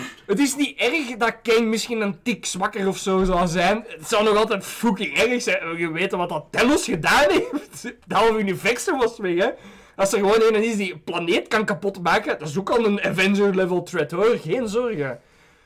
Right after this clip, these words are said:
Ehm, nee, maar Kang zit in the Guardians of the Galaxy universe. Ik bedoel, de Quantum Realm, die heel veel verdacht lijkt op de Guardians of the Galaxy universe. En zegt tegen Scott,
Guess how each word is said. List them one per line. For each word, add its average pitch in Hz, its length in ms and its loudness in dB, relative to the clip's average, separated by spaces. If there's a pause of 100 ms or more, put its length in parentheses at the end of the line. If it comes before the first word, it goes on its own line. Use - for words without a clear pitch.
(360)
Ehm, 160 340 -2 (240)
nee, 165 160 -4
maar 131 160 -2 (160)
Kang 208 220 -2
zit 202 260 -10
in 175 460 -4
the 147 120 -10
Guardians 175 240 -4
of 160 60 -6
the 151 120 -4
Galaxy 190 380 -6
universe. 196 420 -2
Ik 151 60 -8
bedoel, 151 220 -6
de 143 120 -6
Quantum 180 380 -6
Realm, 180 260 -4
die 139 100 -8
heel 151 200 -4
veel 151 200 -2
verdacht 143 340 -8
lijkt 147 220 -4
op 139 60 -12
de 135 80 -10
Guardians 143 320 -6
of 120 80 -18
the 151 60 -6
Galaxy 185 260 -8
universe. 196 520 -8 (880)
En 202 180 -4
zegt 196 180 -4
tegen 156 180 -4
Scott, 185 340 -6